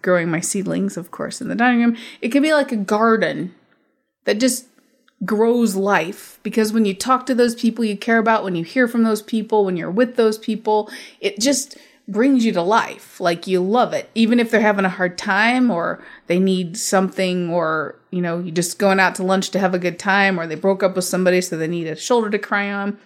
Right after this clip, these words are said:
all of it still makes you feel like you're kind of breathing life into your,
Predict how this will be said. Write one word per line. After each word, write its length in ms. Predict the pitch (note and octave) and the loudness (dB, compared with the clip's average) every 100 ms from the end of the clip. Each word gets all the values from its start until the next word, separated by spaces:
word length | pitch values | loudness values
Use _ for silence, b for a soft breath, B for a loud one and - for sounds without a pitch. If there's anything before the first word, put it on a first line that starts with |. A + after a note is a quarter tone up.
| b - | b -2
all 160 | A#3 | 2
of 80 | C4 | 2
it 140 | A#3+ - | 0 -2
still 400 | - A3+ A3 A3 B B B A3+ | 0 2 0 -4 B B B -2
makes 220 | A3+ G#3 | 0 -2
you 40 | |
feel 220 | - G#3+ | 0 4
like 220 | G3 F3+ - | 4 2 -2
you're 260 | D3+ - - b b b b _ _ _ | -6 -8 -14 b b b b _ _ _
kind 160 | - G#3+ | 0 0
of 180 | E3+ F#3 | 0 0
breathing 520 | F#3 G#3 F#3+ F#3 F3 | 2 4 4 2 2
life 520 | F3+ C#3+ D3+ - - | 2 0 -2 -10 -10
into 320 | - F3+ F#3 | -2 -2 0
your, 520 | F3 E3+ F3 D#3+ D#3 | -2 2 2 2 -2